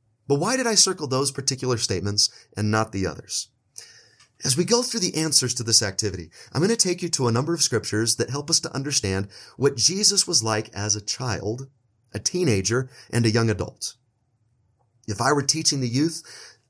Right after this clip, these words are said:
I would entitle this lesson, How to Be a Christ-Like Teenager.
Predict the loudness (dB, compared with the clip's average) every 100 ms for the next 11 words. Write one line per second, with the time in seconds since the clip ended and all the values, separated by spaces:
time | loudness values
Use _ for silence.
0 | -2 0 4 4 4 2 2 4 4 4
1 | 2 2 2 0 -8 -16 _ _ _ _
2 | -8 2 4 4 0 0 2 2 2 -2
3 | -2 -6 0 0 0 -4 -4 _ -2 -2
4 | -2 -8 -16